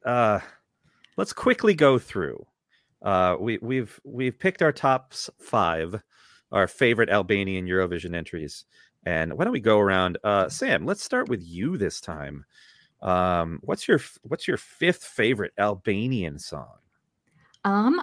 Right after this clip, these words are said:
Speaker 2: I
Speaker 1: Is it Dua Lipa?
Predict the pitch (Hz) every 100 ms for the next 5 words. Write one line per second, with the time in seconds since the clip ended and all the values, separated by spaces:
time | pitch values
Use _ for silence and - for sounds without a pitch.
0 | - 208 240 285 320 359 784 880 - _
1 | _ _ _ _ 120 110 113 117 110 104
2 | 95 - 127 139